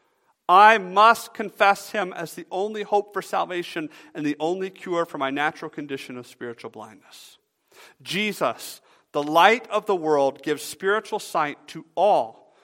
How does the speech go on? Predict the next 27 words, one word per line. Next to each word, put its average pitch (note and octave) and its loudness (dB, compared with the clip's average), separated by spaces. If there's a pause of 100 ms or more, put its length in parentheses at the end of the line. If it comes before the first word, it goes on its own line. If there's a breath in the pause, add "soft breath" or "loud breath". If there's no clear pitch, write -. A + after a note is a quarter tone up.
(280 soft breath)
who C#3+ -16
come B2+ -10
to - -20
him. G#2+ -20 (840 soft breath)
He F#3+ -2
has F3 0
revealed F#3 0
himself G3+ 0
to G#3+ -2
us F3 0
through D#3 -6
his C3 -12
word, G#3 -2 (280 loud breath)
and D#3 -2
in D3+ -4
these A#3+ -4
pages A3+ -2
we G#3+ -8
read G#3 -8 (200 loud breath)
what A#3+ 4
Jesus A#3 -6
said G3+ 0 (180 loud breath)
and E3 -6
what B3+ 4
Jesus A#3+ -2
did, A3 0
I, F#3 -2